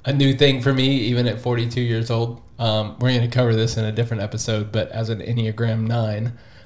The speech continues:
I don't often know what I am feeling. And I know that, uh, that figuring that out for myself is important. So just being able to put my finger on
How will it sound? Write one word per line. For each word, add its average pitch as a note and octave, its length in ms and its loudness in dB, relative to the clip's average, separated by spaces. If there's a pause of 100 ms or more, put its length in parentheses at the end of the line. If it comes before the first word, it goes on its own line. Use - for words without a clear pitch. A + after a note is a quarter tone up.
I B2+ 80 -2
don't A#2 240 2
often A#2+ 400 0
know A2+ 200 2
what G#2+ 280 -4
I A#2+ 220 0
am A2 240 -4
feeling. G2 500 -6 (640)
And B2 160 0
I A2+ 40 2
know A2 260 2
that, A2 340 -2
uh, G#2 400 -2 (200)
that A#2 360 -6
figuring A#2 760 -4
that G#2 260 -6
out A2+ 320 -4
for - 60 -6
myself A2+ 560 -4
is A2 120 -6
important. A2 540 -6
So B2+ 160 -2
just C#3 260 -2
being C#3 240 2
able A#2+ 260 0
to B2+ 120 -6
put B2+ 180 -4
my A#2 140 -4
finger C3 420 -2
on A#2 460 -4